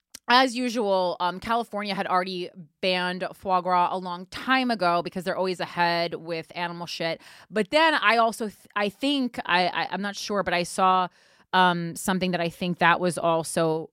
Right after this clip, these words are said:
overturned again then. So apparently, foie gras, very important to a powerful group of people, which makes sense because who the fuck is eating foie gras? R-, uh, rich people is the answer. So if they want it, they're getting it.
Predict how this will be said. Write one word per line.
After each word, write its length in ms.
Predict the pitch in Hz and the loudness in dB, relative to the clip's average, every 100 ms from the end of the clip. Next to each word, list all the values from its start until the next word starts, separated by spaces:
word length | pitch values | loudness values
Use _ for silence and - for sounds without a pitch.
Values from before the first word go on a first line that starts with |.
| - | -4
overturned 680 | 185 170 165 - 175 170 165 | -2 0 -4 -6 -6 -4 -4
again 380 | 165 165 165 156 | -6 -6 -6 -8
then. 340 | - - 185 _ _ - | -8 -10 -14 _ _ -12
So 360 | - 208 185 | 0 4 4
apparently, 920 | 185 185 233 233 220 175 165 156 165 160 _ _ _ _ | 2 -2 0 0 0 -2 -4 -4 -6 -10 _ _ _ _
foie 300 | 220 196 190 | 6 6 6
gras, 360 | 170 170 170 | 6 6 4
very 240 | 175 196 196 | 2 -2 -2
important 680 | 190 - 170 - 147 147 - | -8 -10 -10 -10 -14 -18 -16
to 320 | - 165 160 | -8 -6 -4
a 80 | - | -4
powerful 400 | - 170 160 170 | 0 0 0 -6
group 220 | 151 156 | -8 -10
of 100 | 165 | -8
people, 240 | 175 165 202 | -8 -6 -4
which 200 | 294 254 | -4 -4
makes 220 | 233 - | -4 -2
sense 260 | 220 190 | -2 -2
because 300 | - 185 185 | -4 -4 -2
who 80 | 214 | -2
the 80 | 214 | -4
fuck 260 | - 196 202 | 0 -2 -2
is 120 | 170 | -8
eating 240 | 180 175 | -10 -10
foie 240 | - 175 170 | -4 0 2
gras? 380 | 190 180 165 - _ | 6 6 4 -4 _
R-, 220 | 185 - | -16 -4
uh, 80 | 185 | -4
rich 460 | 185 208 - - - 185 135 | -2 -8 -8 -14 -14 -18 -16
people 400 | 160 - - 117 | -16 -14 -16 -8
is 180 | 175 | -8
the 160 | 151 156 | -8 -8
answer. 480 | 147 143 143 139 160 _ - | -8 -10 -12 -12 -14 _ -10
So 220 | 196 180 | -4 -4
if 80 | - | -2
they 120 | 190 | -4
want 300 | 190 202 175 | 0 0 0
it, 180 | 165 - | -2 -4
they're 140 | 165 | -4
getting 320 | 175 170 156 | 0 0 -2
it. 180 | - | -12